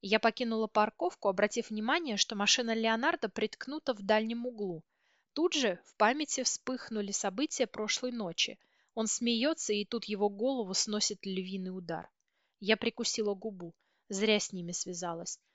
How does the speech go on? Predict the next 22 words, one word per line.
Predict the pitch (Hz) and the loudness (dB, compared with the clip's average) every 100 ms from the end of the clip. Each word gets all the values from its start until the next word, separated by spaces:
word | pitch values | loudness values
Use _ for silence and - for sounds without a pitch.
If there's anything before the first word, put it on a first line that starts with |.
| - | -10
Знать | 208 247 254 | 4 4 6
бы | 233 | 4
заранее, | 220 233 254 311 233 196 | 6 8 8 6 2 4
я | 220 | 4
бы | 208 226 | 4 2
из | 226 208 | 0 4
Леонардо | 220 226 233 226 233 | 6 8 6 6 2
душу | 208 240 - 208 | 2 0 2 0
вытрясла | 185 202 175 - 185 | 0 -2 -2 -2 -4
безо | 180 180 | -2 0
всяких | 196 - 190 185 - | 0 0 -4 -6 -8
львов. | 196 180 170 - _ _ _ _ | -6 -6 -8 -14 _ _ _ _
А | - | 0
теперь | 214 247 254 240 | 2 6 8 8
что | - 220 | 6 4
делать? | 190 196 185 190 - _ _ - | -2 -2 -2 -4 -8 _ _ -4
Нити | 233 330 - | 0 2 4
оборваны, | 190 175 226 262 214 208 202 - - | 2 4 6 4 4 -2 -2 -8 -8
львам | 214 208 262 | 2 8 10
я | 262 214 | 10 6
должна | 196 196 190 185 | 6 4 4 2
ответ. | - 185 202 214 | 0 -2 -2 -2